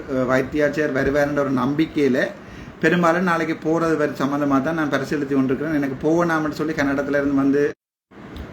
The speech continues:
எனக்கு போகணாம்னு கன்னட உத்தரவு வந்திருக்கு. நான் எந்த தனிப்பட்ட முடிவா, அஹ், இதை போகலாமா, நான் இதை விட்டுட்டு போவோமா,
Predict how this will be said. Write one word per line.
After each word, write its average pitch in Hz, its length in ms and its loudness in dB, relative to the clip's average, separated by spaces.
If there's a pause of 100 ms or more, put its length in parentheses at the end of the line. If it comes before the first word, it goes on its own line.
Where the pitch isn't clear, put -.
எனக்கு 135 360 2
போகணாம்னு 170 580 2
கன்னட 151 260 2 (240)
உத்தரவு 139 300 2
வந்திருக்கு. 135 320 2
நான் 165 260 0 (100)
எந்த 156 320 2
தனிப்பட்ட 175 520 2
முடிவா, 170 440 2 (220)
அஹ், 143 300 4
இதை 151 140 0
போகலாமா, 156 640 0
நான் 135 180 2
இதை 139 200 2
விட்டுட்டு 139 400 -2
போவோமா, 151 460 2